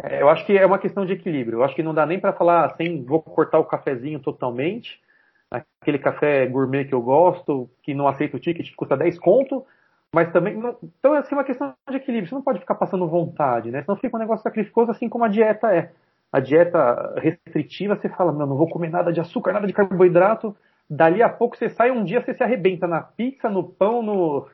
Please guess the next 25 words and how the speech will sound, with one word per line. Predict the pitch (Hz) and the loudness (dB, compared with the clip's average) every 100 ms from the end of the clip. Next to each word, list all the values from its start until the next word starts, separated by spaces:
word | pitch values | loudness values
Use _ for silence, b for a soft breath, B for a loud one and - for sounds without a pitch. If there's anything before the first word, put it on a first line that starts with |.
| - | -8
<laughs> | 165 135 196 - 196 - - - - | -6 -6 -6 -6 -6 -8 -10 -14 4
vira | 175 | 4
aquela | 190 220 | 6 4
bagunça. | 202 240 170 135 - b b b b b 214 | 4 2 0 -4 -8 b b b b b -14
Então | 143 139 180 | -8 0 4
eu | 185 | 6
acho | 185 208 | 4 0
que | 202 | -4
tudo | - 214 214 | -4 -4 -4
que | - | 0
é | 196 | 0
proibitivo, | - 170 180 156 151 - - 165 175 160 170 160 151 147 - _ - | 2 2 2 0 -12 -12 -8 -6 -4 0 0 0 -2 -12 -18 _ -6
em | 151 | 0
algum | 160 156 226 | 0 0 2
momento | 208 170 185 196 | 4 4 2 4
a | 180 | 2
mola | 165 175 180 | 4 6 6
vai | 160 170 | 4 2
esticando, | 170 175 170 202 | 0 -6 -4 -4
esticando, | 190 202 - 185 | -4 -8 -2 -2
esticando, | 170 - - 180 | -2 -6 -4 0
na | |
hora | 190 | 0
que | 190 | 0
ela, | 196 | 0